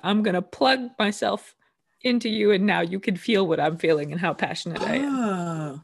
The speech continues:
Speaker 2: that
Speaker 1: Wouldn't that
Speaker 2: would
Speaker 1: be
Speaker 2: be
Speaker 1: neat?
Speaker 2: cool.
Speaker 1: A little creepy, maybe, but also cool.
Speaker 2: Sure, sure, yeah. Uh,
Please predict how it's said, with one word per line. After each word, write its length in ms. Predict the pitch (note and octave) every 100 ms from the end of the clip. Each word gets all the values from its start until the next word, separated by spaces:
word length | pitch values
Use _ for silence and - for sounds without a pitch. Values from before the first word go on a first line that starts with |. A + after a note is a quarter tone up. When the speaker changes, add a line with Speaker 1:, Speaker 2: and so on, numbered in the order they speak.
| - - -
Speaker 2:
that 80 | F3
Speaker 1:
Wouldn't 120 | C4
that 20 | D4+
Speaker 2:
would 40 |
Speaker 1:
be 80 | G4+
Speaker 2:
be 120 | C4
Speaker 1:
neat? 120 | F#3+ B3 -
Speaker 2:
cool. 440 | E3 D3+ A#2+ D#3 _ _ - B3
Speaker 1:
A 40 |
little 200 | C#4 B3+
creepy, 380 | - G#3 G3 E3+
maybe, 300 | D#3 D#3 E3+
but 180 | E3+ G3
also 240 | A#3 - E3+
cool. 300 | - E3 - _ _ _ _
Speaker 2:
Sure, 480 | - - D4 - - _
sure, 420 | - - G3 D3+ D#3
yeah. 300 | G3+ D#3+ C#3 - - - -
Uh, 120 | G3+